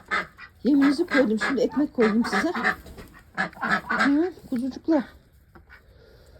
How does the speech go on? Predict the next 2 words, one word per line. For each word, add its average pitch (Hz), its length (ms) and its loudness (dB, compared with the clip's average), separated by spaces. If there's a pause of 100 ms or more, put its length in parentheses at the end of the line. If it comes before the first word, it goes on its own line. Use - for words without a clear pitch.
(3000)
Canlarım 262 440 0
benim. 196 200 -4